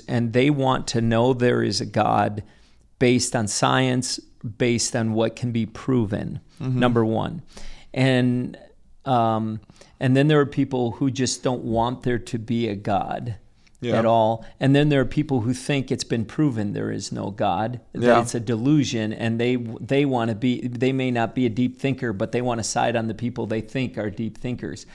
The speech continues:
Speaker 2: Yeah.
Speaker 1: So there are many different types of people who fall within those parameters. Certainly there are people who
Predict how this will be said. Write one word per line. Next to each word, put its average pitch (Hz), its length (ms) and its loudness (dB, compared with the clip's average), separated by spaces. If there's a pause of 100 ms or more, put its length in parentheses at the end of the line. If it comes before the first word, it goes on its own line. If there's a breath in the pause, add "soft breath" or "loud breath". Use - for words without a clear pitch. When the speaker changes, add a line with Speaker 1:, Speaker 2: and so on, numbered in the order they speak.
(120)
Speaker 2:
Yeah. - 120 0
Speaker 1:
So 135 560 6
there 160 180 12
are 135 60 8
many 123 320 6
different 113 420 0
types 127 420 2
of 123 200 -8
people 143 480 0
who 135 100 -2
fall 123 460 4
within 117 320 -2
those 110 200 -2
parameters. 123 600 2 (320 loud breath)
Certainly 160 720 6
there 117 180 4
are 113 80 4
people 131 420 0
who 123 360 -2